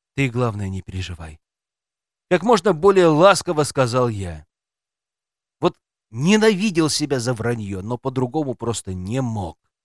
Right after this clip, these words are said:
Света скрестила кисти, намекая, что пора прекращать разговор. Надо срочно доставить Кристинку к врачу. Доставить, но как? На улицах творилось что-то непонятное, а у нас на руках больной ребёнок.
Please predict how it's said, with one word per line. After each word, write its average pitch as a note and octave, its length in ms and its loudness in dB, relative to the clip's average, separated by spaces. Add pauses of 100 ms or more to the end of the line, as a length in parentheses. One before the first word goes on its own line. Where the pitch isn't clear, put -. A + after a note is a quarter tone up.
(280)
Света - 420 2
скрестила E3 640 0
кисти, E3+ 600 -2 (380)
намекая, F3+ 520 6
что F3 180 0
пора E3 280 4
прекращать D#3 680 0
разговор. A#2 680 -2 (680)
Надо D#3 340 2
срочно D#3+ 640 2
доставить D3+ 520 2
Кристинку D#3 480 -2
к - 80 -14
врачу. C#3+ 480 -2 (560)
Доставить, A#2+ 640 -2
но A2+ 140 -12
как? E3 300 2 (720)
На B2 120 0
улицах G3+ 440 2
творилось E3+ 400 0
что-то F3 280 -2
непонятное, D3+ 880 0
а D#3 160 6
у D#3+ 140 6
нас F#3 360 2
на D#3+ 120 0
руках D3+ 380 2
больной E3+ 380 4
ребёнок. E3 560 0